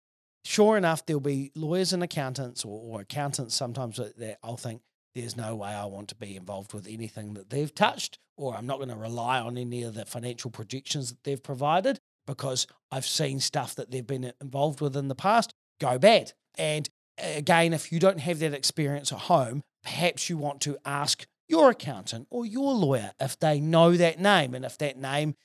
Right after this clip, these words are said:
is reasonable. And again, you might look in Google and see if you can find anything <laughs> like that accountant that's co-, that's, uh, currently up for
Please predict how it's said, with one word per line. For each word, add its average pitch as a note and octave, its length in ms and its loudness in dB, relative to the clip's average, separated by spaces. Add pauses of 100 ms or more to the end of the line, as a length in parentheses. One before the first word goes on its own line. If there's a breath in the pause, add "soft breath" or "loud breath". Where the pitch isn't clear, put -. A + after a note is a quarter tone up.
(160)
is C#3+ 160 -2
reasonable. E3 400 4
And B2 100 -8
again, D3 340 0
you C#3+ 80 0
might C3+ 260 -2 (340)
look A2+ 200 -6
in D3 140 0
Google D#3+ 420 4
and A2 120 -6
see C#3 140 0
if B2+ 160 -6
you C#3 60 -12
can C#3+ 100 -8
find C#3+ 320 -2
anything C#3 340 -4 (240)
<laughs> - 340 -4
like C#3+ 200 0
that D3 100 -4
accountant D#3 480 0
that's C#3 180 -4
co-, G3 240 4 (220 loud breath)
that's, D#3+ 280 -4
uh, D3+ 340 6
currently D#3+ 420 2
up - 180 0
for D3 280 4